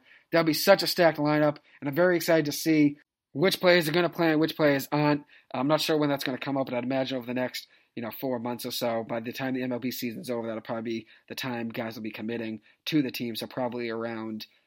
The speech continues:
October, I'd imagine. Um, and then if you look at it, there's gonna be a lot of talent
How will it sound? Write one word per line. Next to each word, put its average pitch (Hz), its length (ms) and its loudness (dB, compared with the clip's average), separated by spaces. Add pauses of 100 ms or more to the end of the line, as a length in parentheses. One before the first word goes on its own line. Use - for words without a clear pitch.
(340)
October, 117 540 -6
I'd 107 80 -8
imagine. 107 480 -8 (340)
Um, 120 400 -6 (800)
and 170 160 2
then 202 140 6
if 190 120 0
you 180 100 -4
look 196 240 0
at 170 200 6
it, 160 280 2
there's 135 120 -6
gonna 185 120 0
be 160 60 -2
a 139 40 -2
lot 180 280 4
of 165 80 0
talent 160 520 0